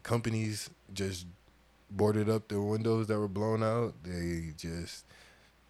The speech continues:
threw curtains over some of the windows that were blown out. And by the next morning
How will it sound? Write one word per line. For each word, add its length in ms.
threw 140
curtains 400
over 260
some 260
of 60
the 80
windows 400
that 140
were 320
blown 360
out. 360
And 500
by 220
the 100
next 300
morning 340